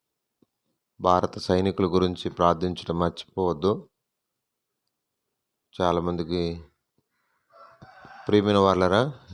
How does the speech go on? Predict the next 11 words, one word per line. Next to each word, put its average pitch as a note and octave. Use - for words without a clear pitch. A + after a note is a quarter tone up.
ఈ F2+
యొక్క E2
దాడుల్లో E2+
అమరవీరులుగా G2
అవుతున్నారు. F2
వారి F2
కుటుంబాల F2+
క్షేమం E2+
కొరకై G#2
నిరంతరం G#2+
మనము F2